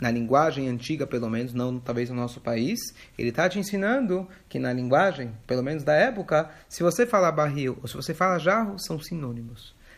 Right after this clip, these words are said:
Não tem como você falar, "Não, mas eu falei barril." São sinônimos. Se são sinônimos, você não vai poder exigir do teu vendedor,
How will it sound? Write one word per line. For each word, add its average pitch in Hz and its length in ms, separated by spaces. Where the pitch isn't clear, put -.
Não 247 260
tem 240 220
como 208 180
você 180 80
falar, 180 160
"Não, 254 80
mas 339 140
eu 294 80
falei 269 200
barril." 233 460
São 185 220
sinônimos. 127 580
Se 127 100
são 190 180
sinônimos, 226 460
você 190 240
não 208 160
vai 196 120
poder 180 720
exigir 160 580
do 135 120
teu 147 300
vendedor, 135 640